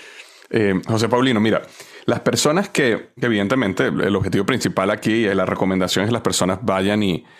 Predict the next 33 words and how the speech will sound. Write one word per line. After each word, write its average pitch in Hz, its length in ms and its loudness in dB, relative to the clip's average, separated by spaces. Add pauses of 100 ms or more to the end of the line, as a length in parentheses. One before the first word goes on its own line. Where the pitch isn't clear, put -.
(200)
y - 80 0
compren 98 380 0
el 90 80 2
libro 101 320 2
Conquista 95 400 0
tu 110 80 -2
Indisciplina, 92 720 0
que - 100 -2
lo, 101 120 2
nuevamente 95 420 0
lo 92 80 -2
pueden 95 140 0
conseguir 95 240 0
en 110 80 2
Amazon 143 320 0
o 98 40 -2
conquista 98 400 -2
tu - 80 0
indisciplina 92 480 0
punto 92 280 -2
com. 113 260 0 (460)
Pero - 180 -2
¿qué 139 80 0
pasa 190 220 0
cuando 196 240 2
alguna 113 200 2
persona 131 200 0
quisiera 113 200 0
saber 104 220 0
más 107 240 -2
de 110 140 0
ti, 101 340 2
eh, 87 560 2